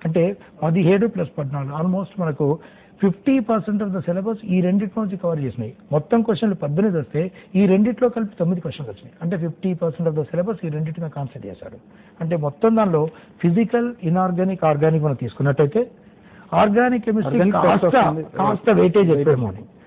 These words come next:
Speaker 1: కానీ every time ఇలా ఉంటుందని చెప్పలేను. ఎందుకంటే ఐఐటి పేపర్లో ఉన్న ప్రత్యేకత ఒక్కసారి వచ్చిన క్వశ్చన్ ఇంకోసారి రిపీట్ చేసే ఛాన్స్ లేదు.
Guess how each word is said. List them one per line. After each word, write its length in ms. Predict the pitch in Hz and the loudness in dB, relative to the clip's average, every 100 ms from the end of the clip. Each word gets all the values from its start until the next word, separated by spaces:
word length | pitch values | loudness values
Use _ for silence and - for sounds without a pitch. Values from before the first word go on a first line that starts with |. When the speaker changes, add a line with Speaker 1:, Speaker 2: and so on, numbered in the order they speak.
| - | -2
Speaker 1:
కానీ 200 | 185 226 | 2 4
every 480 | 214 160 165 233 196 | 6 4 4 2 4
time 160 | 233 226 | 4 4
ఇలా 160 | 196 | 4
ఉంటుందని 540 | 202 196 185 208 208 208 | 4 4 2 2 2 0
చెప్పలేను. 680 | 165 160 175 165 143 156 120 - | -2 0 2 4 4 2 -2 -6
ఎందుకంటే 560 | 139 165 143 120 202 - - - _ _ _ _ - - - - | 0 0 0 0 -2 -2 -16 -20 _ _ _ _ -20 -20 -8 0
ఐఐటి 400 | 156 240 254 254 | 4 4 4 2
పేపర్లో 440 | 214 208 220 214 | 4 4 4 4
ఉన్న 160 | 202 196 | 4 2
ప్రత్యేకత 540 | 175 156 196 180 151 127 165 - - - - - | 0 2 2 2 0 -4 -6 -16 -20 -20 -8 0
ఒక్కసారి 480 | 185 233 175 220 254 | 2 2 2 2 2
వచ్చిన 300 | 220 - 226 | 0 0 -2
క్వశ్చన్ 360 | 202 175 214 | -2 -2 0
ఇంకోసారి 480 | 175 165 180 196 156 | 0 0 -2 0 0
రిపీట్ 280 | 151 175 170 | 0 -2 -2
చేసే 300 | 156 160 139 | -4 -6 -6
ఛాన్స్ 220 | 131 - | -6 -8
లేదు. 120 | 120 | -14